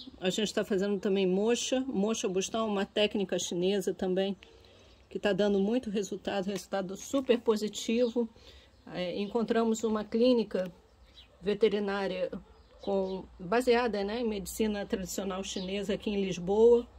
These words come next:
que nós moramos aqui em Portugal, e tá dando super resultado.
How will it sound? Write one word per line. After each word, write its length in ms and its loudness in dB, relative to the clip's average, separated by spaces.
que 100 -8
nós 200 -6
moramos 400 -4
aqui 180 -4
em 60 -6
Portugal, 580 -6
e 40 -14
tá 120 4
dando 240 4
super 360 2
resultado. 580 0